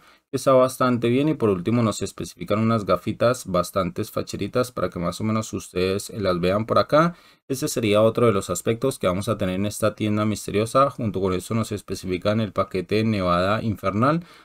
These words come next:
obviamente la versión femenina. Por acá les paso a especificar sus diferentes partes. Obviamente, como se los dije, estas dos también estuvieron disponibles en una tienda misteriosa hace un tiempo atrás para nuestro servidor.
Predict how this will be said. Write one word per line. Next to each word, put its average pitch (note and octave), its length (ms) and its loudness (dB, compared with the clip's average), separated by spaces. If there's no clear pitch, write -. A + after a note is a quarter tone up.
obviamente C#3+ 400 2
la B2+ 120 6
versión G2+ 380 2
femenina. A#2 580 0
Por F#2+ 120 2
acá F2 200 0
les F2+ 180 -2
paso - 260 -4
a - 20 -2
especificar F#2+ 540 -8
sus - 180 -10
diferentes F#2 580 -4
partes. D3+ 460 0
Obviamente, C#3+ 540 4
como A2+ 180 0
se A2 100 -4
los G2 160 2
dije, B2+ 400 0
estas A2+ 380 2
dos C3 200 4
también G2+ 260 0
estuvieron G#2+ 500 0
disponibles G#2+ 500 0
en A2 60 2
una G2 200 2
tienda G#2+ 300 0
misteriosa G#2+ 540 0
hace G#2 200 0
un G#2 120 -2
tiempo G#2 260 0
atrás G#2 260 0
para G#2+ 200 2
nuestro F#2+ 300 -4
servidor. A#2 540 2